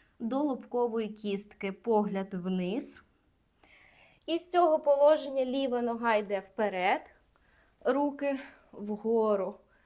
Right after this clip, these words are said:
легенький прогин. Опустились вниз, собака. Далі так само права нога йде вперед, легенький прогин. Долонями вниз.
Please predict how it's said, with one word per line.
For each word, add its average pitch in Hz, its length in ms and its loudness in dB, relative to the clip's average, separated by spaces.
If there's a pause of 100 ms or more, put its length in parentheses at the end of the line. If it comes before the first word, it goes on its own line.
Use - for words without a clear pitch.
(160)
легенький 233 600 -4
прогин. 196 600 0 (720)
Опустились 240 880 4
вниз, 220 600 -2
собака. 214 680 2 (2250)
Далі 220 380 4
так 247 200 -6
само 247 440 0
права 240 520 4
нога 208 320 -8
йде 202 200 -8
вперед, 208 600 0 (960)
легенький 240 720 -2
прогин. 202 580 0 (920)
Долонями 233 800 4
вниз. 247 580 -2